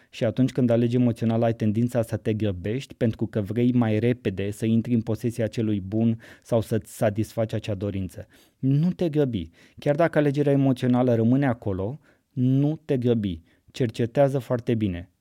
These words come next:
Fă ca un croitor. Măsoară de o mie de ori și taie odată.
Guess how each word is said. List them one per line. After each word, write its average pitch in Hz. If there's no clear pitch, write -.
Fă 147
ca 143
un 135
croitor. 123
Măsoară 127
de 113
o 120
mie 123
de 113
ori 120
și 131
taie 127
odată. 113